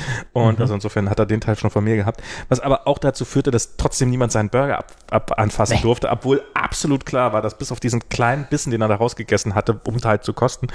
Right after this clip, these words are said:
Speaker 1: nichts mehr davon essen wird, weil er heute keinen Appetit auf Burger hat. Und teilweise ist, sa-, sagt er dann jetzt mittlerweile so, für später.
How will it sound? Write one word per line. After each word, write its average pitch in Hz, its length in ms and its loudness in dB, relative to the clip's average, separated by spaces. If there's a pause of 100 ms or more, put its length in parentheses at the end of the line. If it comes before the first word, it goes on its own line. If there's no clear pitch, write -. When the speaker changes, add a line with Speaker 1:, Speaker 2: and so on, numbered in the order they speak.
(240)
Speaker 1:
nichts - 260 0
mehr 135 80 2
davon 117 220 0
essen 113 260 -2
wird, - 180 2
weil 104 80 2
er 104 160 2
heute 107 200 0
keinen 104 220 -2
Appetit - 320 -4
auf 90 120 -2
Burger 92 260 2
hat. 120 140 -2 (420)
Und 120 160 2
teilweise 143 560 0
ist, 135 300 -4
sa-, 123 280 0
sagt 123 320 0
er 123 60 2
dann 123 120 2
jetzt 120 180 0
mittlerweile 117 440 0
so, 113 140 0 (240)
für 170 160 2
später. - 500 0